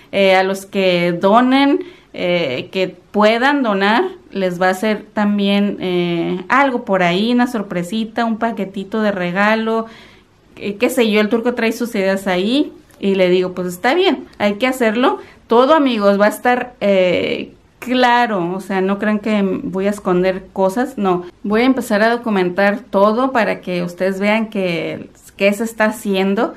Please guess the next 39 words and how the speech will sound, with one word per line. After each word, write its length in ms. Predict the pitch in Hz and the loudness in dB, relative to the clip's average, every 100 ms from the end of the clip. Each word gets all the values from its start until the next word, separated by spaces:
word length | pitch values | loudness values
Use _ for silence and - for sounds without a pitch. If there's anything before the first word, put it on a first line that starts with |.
| - | -2
Esa 360 | 226 247 254 | 0 2 2
es 60 | 240 | 2
la, 640 | 226 214 202 196 - - | 2 2 2 0 -2 -6
la 160 | - 202 | -2 0
noticia 420 | 190 185 220 262 | 0 -2 -4 -6
que 60 | 262 | -4
yo 60 | 208 | -6
les 160 | 214 | -6
quería 320 | - 180 175 | -8 -4 -2
dar, 340 | 185 233 277 359 - - - - | 0 2 0 -2 -10 -20 -20 -14
la 200 | - 175 | -6 -4
ayuda 720 | 170 175 196 208 240 247 294 - _ _ _ _ | -4 -2 0 0 2 0 -2 -6 _ _ _ _
con 240 | 196 185 175 | -6 -4 -4
sus, 560 | 180 175 165 - - - - | -6 -8 -8 -12 -20 -20 -12
eh, 380 | 170 160 156 160 | -8 -8 -8 -4
me 200 | 175 170 | -4 -2
gusta, 840 | 196 247 254 254 - 226 220 208 | 2 2 2 -2 -2 0 0 0
compartan, 840 | 208 190 180 214 220 214 214 208 196 | -4 -4 0 2 2 -2 -4 -6 -4
comenten 720 | 185 185 208 208 202 208 196 | -4 0 0 0 -2 -2 -2
los 180 | 190 185 | -4 -4
anuncios. 800 | 185 202 233 247 262 254 269 277 - - - | -4 -2 0 -2 -2 -2 0 -2 -10 -20 -10
Y 200 | - 262 | -2 0
para 240 | 262 247 233 | 2 2 2
los 180 | 214 | -2
que 80 | - | -6
puedan 540 | 202 214 220 254 240 - - | -4 0 2 2 0 -4 -6
dar 340 | 190 202 202 | 0 0 2
extra, 500 | 208 226 - 262 262 | -2 -4 -4 -2 0
o 60 | 240 | 0
sea, 400 | 240 208 190 175 | -2 0 0 0
en 360 | 180 180 170 165 | 0 0 -2 -2
dinero, 400 | 180 196 214 226 220 | 0 2 2 0 -2
ya 120 | 202 | -4
sea 200 | 202 208 | -2 -2
cinco 400 | 208 233 226 240 | -2 -2 -2 0
dólares 320 | 220 202 196 | 0 0 -2
o 80 | 196 | -4
diez 240 | 190 208 | -4 -4
dólares, 420 | 208 233 262 381 | -4 -2 -2 -4